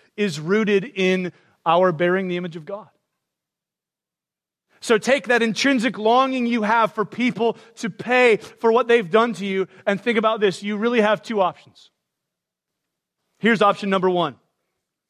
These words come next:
You live in a random, accidental, purposeless universe, guided by random chance,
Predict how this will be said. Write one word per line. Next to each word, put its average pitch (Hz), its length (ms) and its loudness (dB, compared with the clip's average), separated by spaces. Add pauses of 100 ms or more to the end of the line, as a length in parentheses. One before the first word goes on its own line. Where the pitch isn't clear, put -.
(1500)
You 196 240 -2
live 214 360 2
in 214 160 -4
a 180 60 2
random, 214 680 -2 (1200)
accidental, 185 920 -4 (840)
purposeless 185 800 -4
universe, 113 600 -20 (2250)
guided 190 440 0
by 180 180 4
random 208 800 0
chance, - 680 -6